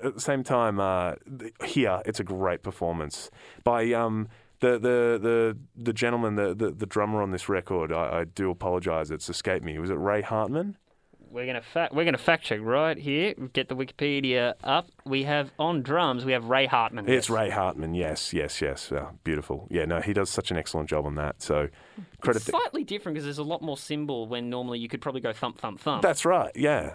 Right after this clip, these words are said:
Speaker 1: yeah. But, um, also really nice use of double kicks. I know that a lot of people don't like double kicking, um, can be a bit
Speaker 2: Really?
Speaker 1: Yeah, I, I've spoken to a lot of people. My, my dad, my dad loves heavy metal and he doesn't like double kicks.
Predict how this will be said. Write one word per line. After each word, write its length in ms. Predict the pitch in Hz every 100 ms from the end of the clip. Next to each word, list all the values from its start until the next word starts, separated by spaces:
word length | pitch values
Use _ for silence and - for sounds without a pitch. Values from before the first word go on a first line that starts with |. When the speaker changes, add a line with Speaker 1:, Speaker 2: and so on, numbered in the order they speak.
| -
Speaker 1:
yeah. 400 | - 131 87 85
But, 160 | 107 123
um, 240 | 117 117
also 320 | 110 139 - 131
really 280 | 117 127
nice 380 | 120 117 113 110
use 300 | 101 104 -
of 100 | 107
double 240 | 107 98 98
kicks. 480 | - 113 - -
I 100 | 104
know 240 | 104 107 104
that 140 | 98
a 40 | 98
lot 120 | 95
of 60 | 92
people 200 | 107 92
don't 200 | 101 87
like 160 | 95
double 220 | - 92 90
kicking, 400 | 85 80 71 71 - - - -
um, 300 | 90 87 87
can 120 | 87
be 100 | 92
a 60 | 87
bit 240 | 85 82 - -
Speaker 2:
Really? 360 | 127 453 480 - -
Speaker 1:
Yeah, 320 | 139 175 214 156
I, 260 | 147 131
I've 100 | 143
spoken 280 | - 151 156
to 60 | 143
a 20 |
lot 180 | 135 135
of 60 |
people. 300 | 127 135 139
My, 200 | 127 123
my 200 | 120 127
dad, 300 | 123 131 139
my 140 | 104 101
dad 200 | 113 110
loves 200 | 107 -
heavy 220 | 113 107
metal 300 | 101 123 113
and 80 | 98
he 80 |
doesn't 220 | 95 104 101
like 420 | 92 101 - -
double 200 | 104 107
kicks. 480 | 110 117 - -